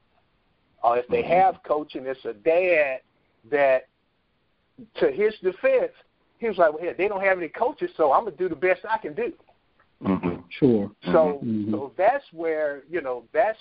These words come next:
Speaker 1: where you had all of this. 'Cause again, you've always had basketball,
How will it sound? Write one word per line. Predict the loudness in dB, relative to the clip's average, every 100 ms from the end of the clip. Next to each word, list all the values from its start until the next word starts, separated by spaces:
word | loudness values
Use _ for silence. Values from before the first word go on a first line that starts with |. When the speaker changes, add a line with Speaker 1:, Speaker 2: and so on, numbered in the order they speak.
| -4
Speaker 1:
where | -2 -2
you | -4 -10
had | -4 0 4
all | 4 4
of | 0
this. | -8 -2
'Cause | 0 0
again, | -6 -6 -6 -6 -8 -12 _ _ _
you've | 0
always | 4 4 2 -6
had | -6 -4 -4 -2
basketball, | -2 -2 -4 -2 0 0